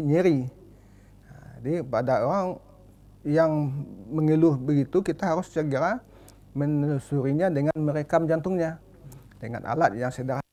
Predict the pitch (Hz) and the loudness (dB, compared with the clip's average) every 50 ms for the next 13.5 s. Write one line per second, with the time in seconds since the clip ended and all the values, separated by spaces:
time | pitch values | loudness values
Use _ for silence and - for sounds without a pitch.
0 | _ _ _ - 214 220 190 139 131 117 123 127 127 117 113 107 82 113 135 127 | _ _ _ -4 -2 -2 -2 -4 -4 -4 -4 -2 -2 -2 -2 -4 -4 -6 -6 -6
1 | 92 104 113 117 - - - 127 139 117 110 - - 135 123 120 - 113 110 120 | -6 -6 -6 -8 -8 -8 -8 -6 -6 -6 -6 -6 -4 -4 -4 -2 -4 -6 -6 -6
2 | 110 117 107 104 87 95 107 135 147 190 233 254 - - - - - - - - | -6 -6 -6 -4 -6 -4 -2 -2 -2 -2 -2 -4 -8 -12 -20 -20 -20 -20 -20 -20
3 | - - - - 208 196 185 196 190 - 208 214 202 190 180 185 160 143 127 127 | -20 -18 -8 -4 -2 -2 0 -2 -2 0 2 2 2 2 0 0 -2 -4 -4 -6
4 | - - - - - - - - - - - 101 107 - - 135 139 - 143 135 | -10 -14 -20 -20 -20 -20 -20 -20 -20 -18 -14 -12 -10 -6 -6 -6 -4 -2 -2 -2
5 | 135 127 135 156 180 180 175 - - - 139 143 135 - 139 139 - 139 135 131 | 0 0 2 2 2 2 2 -2 -4 -4 -2 -2 -2 -2 -4 -6 -2 -2 -2 -2
6 | 131 - 131 131 127 - 139 131 _ - 139 135 135 135 131 127 123 - 185 180 | 0 0 0 0 0 0 -2 -2 _ -2 -2 0 0 0 0 -2 0 2 0 2
7 | 175 - 160 139 - - 165 180 170 139 135 135 143 147 - - - - - - | 2 2 -2 -2 0 0 0 0 0 0 0 0 -2 -2 -4 -8 -20 -20 -20 -20
8 | - - - - - - 139 135 - - 131 120 113 107 107 117 139 139 - - | -20 -20 -20 -12 -6 -4 -4 -2 -2 -2 -4 -4 -4 -8 -10 -12 -14 -16 -16 -20
9 | - - - - - - 50 - 104 143 175 170 147 139 139 135 - - 123 - | -20 -20 -20 -20 -20 -20 -16 -6 -2 0 0 2 2 2 2 0 0 -2 -4 -2
10 | 127 123 131 127 143 170 180 160 135 120 - 101 95 - 113 110 120 120 - 131 | 0 0 0 2 4 4 6 6 4 0 -2 -6 -8 -6 -6 -6 -6 -6 -6 -6
11 | 131 127 101 110 101 98 - 110 135 151 175 165 151 139 127 - - - - - | -6 -6 -4 -6 -8 -6 -4 -4 -2 -2 -2 0 -2 -2 -2 -2 -4 -6 -4 -4
12 | 110 - - - 143 - 139 135 131 123 - - 156 185 208 202 - - - - | -6 -2 -2 -2 -2 0 0 0 0 2 4 4 4 4 4 0 -8 -12 -20 -20
13 | - - - - - - - 120 123 135 | -20 -20 -20 -20 -16 -12 -8 -6 -4 -4